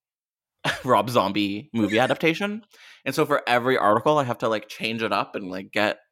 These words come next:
Speaker 1: a different fact <laughs> from the original series into it. So for, like, it must be a hundred articles that I've written now, and for each one I do something different. And so, wow, do I know a lot of random crap <laughs> about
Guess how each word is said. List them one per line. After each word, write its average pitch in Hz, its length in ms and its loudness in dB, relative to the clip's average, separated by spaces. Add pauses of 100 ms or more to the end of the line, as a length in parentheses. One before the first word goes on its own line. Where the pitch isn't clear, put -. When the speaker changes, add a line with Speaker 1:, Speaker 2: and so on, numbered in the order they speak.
(240)
Speaker 1:
a 107 140 0
different 104 520 -2
fact 175 460 -2
<laughs> - 0 -
from 185 300 -4
the 175 160 4
original 180 400 0
series 175 420 -2
into 196 260 -4
it. 208 180 0 (400)
So 156 200 2
for, 156 160 2
like, 143 200 4 (720)
it 165 240 2
must 170 420 2
be 156 100 0
a 143 60 2
hundred 135 300 -2
articles 139 400 -2
that 143 100 -2
I've 135 120 -2
written 143 260 -2
now, 156 400 4
and 147 120 -2
for 135 120 0
each 135 220 -2
one 139 180 4
I 131 80 2
do 127 160 -4
something 127 400 -2
different. 214 580 -2
And 143 120 -4
so, 120 480 2 (560)
wow, 113 500 0
do 113 160 -6
I 107 100 -2
know 107 200 -6
a - 20 -2
lot 104 300 -4
of 101 100 -12 (160)
random 104 400 -4
crap 104 380 0 (160)
<laughs> - 160 -2
about 123 340 2